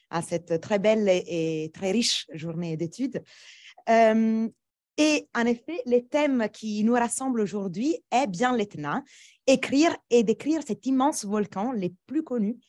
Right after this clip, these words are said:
euh, celui qui en premier a poussé et alimenté les recherches dans les champs de la volcanologie, du moins européenne. Et pourtant, les regards des anciens sur ces volcans, euh, peut à juste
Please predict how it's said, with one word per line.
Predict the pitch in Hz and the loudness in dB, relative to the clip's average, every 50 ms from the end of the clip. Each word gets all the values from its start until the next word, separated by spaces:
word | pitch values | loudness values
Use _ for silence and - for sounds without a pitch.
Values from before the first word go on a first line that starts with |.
| _ _ _ _ _ _ _ _ _ - 208 | _ _ _ _ _ _ _ _ _ 0 2
euh, | 214 208 202 | 2 2 2
celui | 202 - 269 269 311 339 | 0 -2 -2 -2 -2 -2
qui | 330 - 220 - - | -2 -2 -4 -4 0
en | 247 254 262 247 | 0 0 0 0
premier | 254 - 269 262 262 262 269 285 311 311 - | -2 -2 0 2 2 2 2 2 0 -2 -2
a | 208 190 180 | -4 -6 -6
poussé | - - 277 285 269 - - - 285 311 339 - - | -6 -8 -10 -6 -4 -4 -2 -2 -2 -2 -2 -2 -2
et | 202 196 196 - _ | -2 -4 -4 -4 _
alimenté | - 285 349 359 339 320 311 302 285 294 277 302 | 2 2 2 4 2 2 0 0 -2 -4 -4 -2
les | 294 233 214 | 0 0 -2
recherches | 214 214 - - 220 240 240 - - 208 | -2 -4 -4 -2 -2 -2 -2 -4 -4 -4
dans | 185 175 | -4 -4
les | 185 | -4
champs | 185 - - 226 233 | -6 -8 -8 -8 -6
de | 214 | -6
la | 180 165 156 | -4 -4 -4
volcanologie, | 143 185 247 - 202 185 180 170 165 160 151 120 123 160 185 - _ - - - _ _ _ | -4 -6 -6 -6 -6 -6 -6 -6 -6 -6 -8 -8 -8 -10 -10 -12 _ -20 -20 -20 _ _ _
du | 160 180 | -6 -4
moins | 175 202 - 180 | -4 -4 -4 -6
européenne. | - 170 165 185 180 180 156 151 147 147 160 208 - _ _ _ _ _ _ _ _ _ _ _ - | -6 -4 -4 -4 -4 -4 -4 -4 -4 -4 -6 -8 -10 _ _ _ _ _ _ _ _ _ _ _ -2
Et | 339 | -2
pourtant, | - - 320 330 302 294 - 269 262 320 359 - _ _ | -2 0 0 -2 -2 -2 -2 -2 0 0 -2 -4 _ _
les | - 254 254 302 311 294 | -4 -2 0 2 2 2
regards | 285 294 254 294 339 339 247 | 2 2 2 2 2 2 2
des | 247 240 214 | 2 0 0
anciens | 247 254 220 - 302 302 | -2 -6 -8 -10 -10 -12
sur | 294 - - 190 | -12 -12 -14 -16
ces | 175 - 214 190 | -8 -4 -4 -2
volcans, | 175 202 202 180 - - 208 202 240 302 302 - _ - | -2 -2 -2 -4 -4 -4 -4 -4 -4 -4 -6 -10 _ -4
euh, | 202 208 208 202 202 _ _ | 0 0 0 0 0 _ _
peut | - 370 359 - - | -2 -2 -2 -2 -4
à | - 208 | -6 -8
juste | 196 175 220 339 - - - 202 | -8 -8 -10 -14 -16 -16 -18 -20